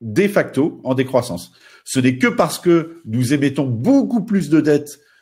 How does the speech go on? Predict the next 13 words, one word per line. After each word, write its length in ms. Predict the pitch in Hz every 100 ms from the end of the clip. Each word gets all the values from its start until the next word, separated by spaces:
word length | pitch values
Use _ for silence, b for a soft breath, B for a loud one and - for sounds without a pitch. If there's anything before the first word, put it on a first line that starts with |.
| _ -
euh, 500 | 107 107 101 101 101
que 120 | 101
de, 320 | 107 107 101
entre 300 | 98 101 -
guillemets, 280 | 113 123 131
de 140 | 104
capacité 540 | 98 117 - - 123 127
de 80 | 104
production 440 | 110 117 113 123
de 60 | 101
P 160 | 104
I 40 |
B, 80 | 104